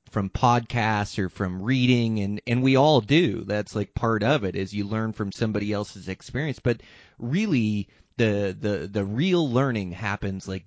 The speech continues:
getting out in the field and getting that experience. Experience is the best teacher. And, um,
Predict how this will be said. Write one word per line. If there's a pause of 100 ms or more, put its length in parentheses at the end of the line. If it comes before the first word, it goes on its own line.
getting
out
in
the
field
and
getting
that
experience.
Experience
is
the
best
teacher.
And,
um,